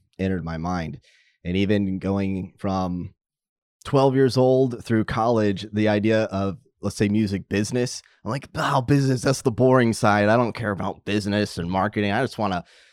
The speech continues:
be creative and write music and perform for people." So that was my passion. I originally moved to Nashville, Tennessee at first to get a degree in music from Belmont University.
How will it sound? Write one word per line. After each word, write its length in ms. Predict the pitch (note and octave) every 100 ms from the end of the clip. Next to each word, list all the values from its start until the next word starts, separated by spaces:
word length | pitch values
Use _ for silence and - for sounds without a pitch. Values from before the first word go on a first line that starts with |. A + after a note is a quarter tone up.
| _ _
be 160 | C#3 C3+
creative 560 | - A#2 B2 A#2+ G#2+
and 120 | G#2
write 220 | G#2+ A#2 A2
music 440 | B2 A2 G#2+ F#2+
and 220 | F#2+ F#2
perform 400 | G2+ F#2+ A2 A2+
for 160 | G#2 F2+
people." 420 | F#2+ F#2 E2+ - _ _ _
So 360 | - B2+ A#2+ A#2
that 260 | G#2+ B2+
was 520 | C3+ B2+ A#2 G#2 - -
my 160 | G2+ G2+
passion. 640 | A2 C3 - F#2+ G2 B2 _ _ F2+
I 120 | F2+
originally 360 | G2 F2 F#2+
moved 280 | F2+ F2+ D#2+
to 420 | - E2+ E2+ E2 -
Nashville, 420 | F#2 F2+ - F#2
Tennessee 560 | - E2 - E2+ D#2+ - _ _
at 160 | D#2+ -
first 420 | G2+ F2 - - -
to 240 | F2+ D#2+ D#2
get 120 | F#2
a 80 | D#2+
degree 240 | D#2+ F2
in 80 | E2+
music 380 | F2 A2+ D#2+ -
from 340 | - E2 D#2 D2+
Belmont 360 | F#2 F2 D2+
University. 680 | E2+ D#2+ E2+ E2 D#2 D#2